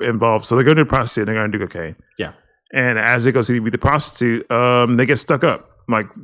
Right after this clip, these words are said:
Speaker 1: like someone just comes, empties their, empties their pockets. Right?
Speaker 2: Run it.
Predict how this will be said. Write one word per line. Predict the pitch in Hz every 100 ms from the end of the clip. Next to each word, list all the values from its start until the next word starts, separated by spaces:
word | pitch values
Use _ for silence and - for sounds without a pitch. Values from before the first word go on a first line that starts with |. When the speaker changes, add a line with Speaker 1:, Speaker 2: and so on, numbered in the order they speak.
| -
Speaker 1:
like | 98 104
someone | 117 117 113
just | -
comes, | 113 110 - -
empties | 104 110 -
their, | 113 110
empties | 113 -
their | 113
pockets. | 101 98 82 - - _ _ _ _ _ -
Right? | 104 165
Speaker 2:
Run | 269
it. | 233